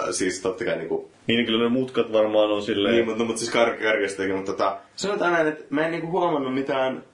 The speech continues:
Speaker 1: mitään niinku övereitä vääryyksiä, enkä myöskään sen kierroksen jälkeen, kun pelasin sit taas pleikkarilla. Valitettavasti mä olen ollut puoli vuotta pleikkaritonta aikaa, koska asuin Saksassa ennen kuin ajoin, ajoin sitä, sen radan, ja sit taas puoli vuotta about sen jälkeen niinku palasin Suomeen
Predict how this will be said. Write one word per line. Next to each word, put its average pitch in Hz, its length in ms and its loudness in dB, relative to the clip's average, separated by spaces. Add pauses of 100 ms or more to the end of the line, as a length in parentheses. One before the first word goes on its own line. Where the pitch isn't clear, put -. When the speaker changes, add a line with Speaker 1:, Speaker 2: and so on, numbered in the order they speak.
(260)
Speaker 1:
mitään 123 300 0
niinku 117 300 -4 (220)
övereitä 101 760 0 (400)
vääryyksiä, 104 680 2
enkä 107 120 -2
myöskään 113 400 -2
sen 120 160 -2
kierroksen 113 460 -2
jälkeen, 104 420 0
kun - 100 -10
pelasin 95 300 -2
sit 107 140 -6
taas 117 140 -4
pleikkarilla. 92 640 -2 (200)
Valitettavasti 113 640 -2 (240)
mä 107 140 0
olen 104 320 0
ollut 104 180 -2
puoli 117 220 2
vuotta 98 260 -2
pleikkaritonta 95 680 -2
aikaa, 90 240 0
koska 92 320 -4
asuin 90 200 -2
Saksassa - 540 -4
ennen 92 160 -2
kuin 92 120 -4
ajoin, 92 400 -4 (440)
ajoin 107 380 2
sitä, 92 440 -2
sen 98 220 -4
radan, 92 400 -2
ja 92 80 -4
sit 95 180 -2
taas 92 180 -2
puoli 95 260 0
vuotta 87 240 -2
about 87 220 -2
sen 92 140 -2
jälkeen 90 260 -2
niinku 95 160 -6
palasin 92 360 -2
Suomeen 78 480 -4